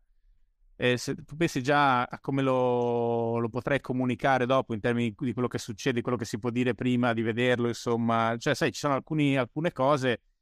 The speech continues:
che, che si dicono nella presentazione di un film, no? E io, per me quella è, per, per i libri è la cosa più, una delle cose più faticose, e,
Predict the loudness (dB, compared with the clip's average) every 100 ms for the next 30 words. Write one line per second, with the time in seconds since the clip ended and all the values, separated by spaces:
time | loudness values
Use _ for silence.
0 | _ _ -12 -10 -10 -6 -2 0 0 0
1 | -2 -4 0 0 0 -2 -2 -2 0 -2
2 | -2 _ _ _ _ _ _ -2 2 2
3 | 2 0 0 0 0 2 2 2 0 0
4 | 0 -2 _ -20 -12 -12 -12 -4 -2 0
5 | 0 2 0 2 -2 -2 -4 -6 -4 -6
6 | -8 -14 -20 _ _ -10 -2 0 0 -2
7 | -2 -4 -4 -2 0 0 2 0 0 -2
8 | -4